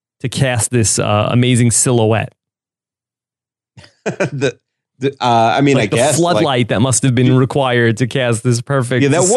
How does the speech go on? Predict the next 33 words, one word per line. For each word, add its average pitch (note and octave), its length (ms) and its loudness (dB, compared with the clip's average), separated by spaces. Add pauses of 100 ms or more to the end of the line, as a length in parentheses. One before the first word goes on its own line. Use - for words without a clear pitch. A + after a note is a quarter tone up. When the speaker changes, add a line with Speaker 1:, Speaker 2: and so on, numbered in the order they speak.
Speaker 1:
silhouette B2 220 2
Speaker 2:
quite D#3 140 2
a B2 80 0
Speaker 1:
shadow. G#2+ 120 2
Speaker 2:
silhouette. G#2+ 560 2
I C3+ 140 2
do C#3 120 4
think A#2 300 0
they D3+ 180 2
Speaker 1:
<laughs> - 20 2
Speaker 2:
really, F#2+ 420 0
uh, E2 220 -8 (360)
they A2+ 80 -8
did A2+ 120 0
a G2 80 0
number G#2 340 2
on D#2+ 180 -4
that. D#2+ 240 -12
They - 280 -4
should - 20 -6
probably C3+ 440 2
Speaker 1:
<laughs> - 20 -20
Speaker 2:
should - 240 -4
have C#3+ 60 2
made C3 140 2
it - 160 -2
a G#2 60 -4
little E3 200 2
suspicious F#2+ 500 -8
that - 100 -20
someone G2+ 220 -4
was E2+ 100 -12
watching. A2 440 -6